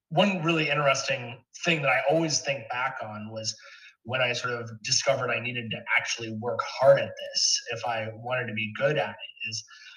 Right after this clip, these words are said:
I had this one friend who,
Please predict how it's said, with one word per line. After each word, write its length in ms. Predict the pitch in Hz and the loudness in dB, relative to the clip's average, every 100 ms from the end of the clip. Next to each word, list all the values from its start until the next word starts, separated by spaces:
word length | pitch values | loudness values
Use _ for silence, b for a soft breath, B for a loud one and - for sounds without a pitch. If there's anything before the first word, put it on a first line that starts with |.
| _ 120 | _ 0
I 40 | |
had 200 | 120 131 | 2 2
this 200 | 127 - | 0 -2
one 260 | 123 139 143 | 2 2 2
friend 560 | - 139 127 123 120 120 - - | 0 4 4 2 -4 -12 -14 -8
who, 540 | 127 123 120 117 117 | -4 -4 -4 -6 -10